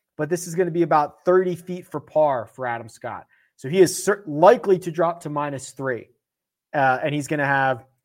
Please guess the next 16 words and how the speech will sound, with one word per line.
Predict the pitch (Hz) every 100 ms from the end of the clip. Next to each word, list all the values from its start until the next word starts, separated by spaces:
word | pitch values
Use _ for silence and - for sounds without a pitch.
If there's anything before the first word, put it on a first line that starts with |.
| _ _ _
six, | - 208 -
seven, | 220 185
eight, | 185 190
and | 170 143
nine, | 143 160 196 214
which | 170 165
you |
can | 156 147
see | - 180 208 233 - _ -
six | - 220 180
and |
seven | 165 190 196
are | 196
playing | - 190 190
over | 190 185
par, | 190 185 175